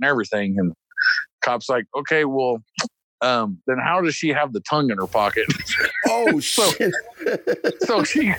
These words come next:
Speaker 1: she pulls out the tongue and it's in her hand. And the cop goes, "I need to open up the elk's mouth and to see if it, it's missing a tongue and, you know, just the tip of the tongue." And so sure enough, they opened it up and the tip of the tongue's missing.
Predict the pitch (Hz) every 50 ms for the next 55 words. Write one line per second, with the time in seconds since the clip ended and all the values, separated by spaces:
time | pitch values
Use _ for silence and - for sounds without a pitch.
0 | - - - - - - - 311 196 - - 220 208 185 208 208 196 - 175 160
1 | - 202 208 208 202 185 170 156 147 175 170 160 135 - 180 185 180 175 160 143
2 | _ _ - - - - - - - 160 165 165 160 147 - 170 156 160 - 156
3 | 156 160 143 151 147 151 156 160 147 139 135 139 151 147 - 165 151 147 - -
4 | 131 120 117 110 - - 135 147 165 - - - 135 120 117 123 135 139 131 -
5 | - _ _ _ _ _ _ _ _ - 123 127 127 127 123 127 113 - 151 143
6 | 135 - - 139 127 123 - - 139 135 135 - 135 135 143 139 - 160 156 143
7 | - 175 196 220 208 175 131 120 123 120 - - 143 135 127 127 151 147 - 151
8 | 127 - 170 160 - 147 143 143 143 - _ _ _ _ _ _ - 143 143 143
9 | 135 - 202 226 208 170 165 - 131 139 139 - - - - 147 151 160 196 185
10 | 160 117 117 139 143 - - 147 147 147 135 - 180 208 208 - - 120 117 196
11 | 190 - - 175 160 - 175 170 165 - - 208 208 196 175 151 143 135 139 -
12 | - 160 170